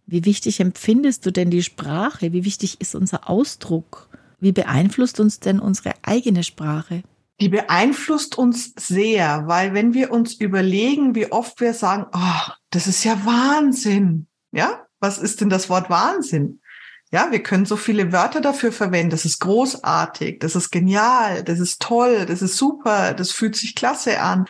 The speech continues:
Speaker 2: Oder eben auch, wie oft sagen wir am Tag, wenn uns irgendwas Kleines passiert, und ich nehme mich da nicht <laughs> raus, also ich muss mich da auch immer wieder korrigieren, „Ach, bin ich doof.“ Ja, äh, jetzt, was ist mir jetzt da schon wieder passiert? Und ich glaub, das ist ein Klassiker, den kennt jeder.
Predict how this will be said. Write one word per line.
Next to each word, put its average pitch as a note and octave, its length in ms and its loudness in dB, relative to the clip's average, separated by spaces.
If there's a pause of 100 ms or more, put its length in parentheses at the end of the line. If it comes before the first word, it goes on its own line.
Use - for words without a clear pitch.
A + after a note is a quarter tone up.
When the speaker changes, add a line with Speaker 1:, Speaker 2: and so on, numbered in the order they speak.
(160)
Speaker 2:
Oder B3+ 340 2
eben A3 240 2
auch, G#3 540 0
wie G3 180 2
oft A#3+ 260 -4
sagen A3+ 380 2
wir G#3+ 140 2
am F3+ 160 2
Tag, A3 340 0
wenn F#3+ 140 2
uns F#3+ 240 -2
irgendwas G#3 380 0
Kleines G3+ 500 0
passiert, A#3+ 420 0
und G#3 140 -2
ich - 120 -8
nehme B3+ 200 2
mich C#4 180 -4
da A3 180 0
nicht G#3 280 0
<laughs> F#3 120 2
raus, C#4 280 2
also G3 180 0
ich G#3+ 80 -4
muss A#3+ 240 2
mich A#3 160 -2
da F3 160 2
auch B3+ 140 0
immer A3+ 180 2
wieder G3 220 2
korrigieren, F#3+ 640 0 (520)
„Ach, - 200 -2
bin F3 160 0
ich - 180 -8
doof.“ - 260 -4 (680)
Ja, B3 300 0
äh, F#3+ 160 4
jetzt, F#3 240 -2
was G#3 160 -2
ist G#3+ 100 -2
mir G3+ 100 2
jetzt F#3 200 -2
da F3 140 2
schon F3 140 -2
wieder D#3 100 0
passiert? - 520 -4
Und G#3 140 0
ich A3+ 100 -4
glaub, G3 200 2
das F3+ 160 -2
ist D#3+ 100 -2
ein D3+ 100 -4
Klassiker, D#3+ 460 -2
den D3 160 -2
kennt C#3+ 260 -2
jeder. G3 360 2